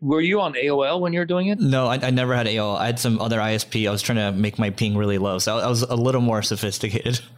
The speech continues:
Speaker 1: Okay, so yeah, so then at that point, yes, that was us. And, but we allowed people to use, but it, there was no such thing as internet gaming, by the way. That, that was not a thing.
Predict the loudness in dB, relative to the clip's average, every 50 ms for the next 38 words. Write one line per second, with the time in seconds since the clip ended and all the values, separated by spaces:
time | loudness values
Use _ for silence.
0 | _ _ -20 -20 -20 -20 _ _ _ _ -4 -2 -2 0 -2 -2 0 -2 0 0
1 | 0 -2 -2 -4 -4 -4 -2 0 0 0 -2 -2 -2 -2 0 -2 -2 -4 -4 -2
2 | -2 -2 -2 -4 -8 -14 _ _ _ -6 -2 -2 0 0 -2 -4 -6 -10 -12 _
3 | _ _ _ -4 0 0 0 0 0 0 0 0 -2 -2 -6 -10 -10 _ -18 -20
4 | -20 -20 -20 -20 _ _ _ -8 -6 -4 -2 0 0 0 0 2 2 2 2 2
5 | 0 0 -2 -2 -4 -2 -4 -2 -2 -2 -4 -2 -2 -2 -2 -2 0 0 2 4
6 | 4 4 4 2 0 -2 -2 -2 -2 -2 0 0 2 2 0 0 0 0 0 0
7 | 0 -2 -2 -2 -2 -2 -4 -4 -2 -2 -4 -4 -6 -6 -6 -4 -2 -2 -2 -4
8 | -6 -4 -6 -6 -6 -6 -10 -12 -6 -2 -2 -2 -2 -2 -4 -6 -6 -4 -4 -4
9 | -2 -2 -2 -2 0 0 -2 -2 -2 -2 -2 -2 -2 -2 0 0 2 2 2 0
10 | -2 -2 -4 -6 -6 -6 -12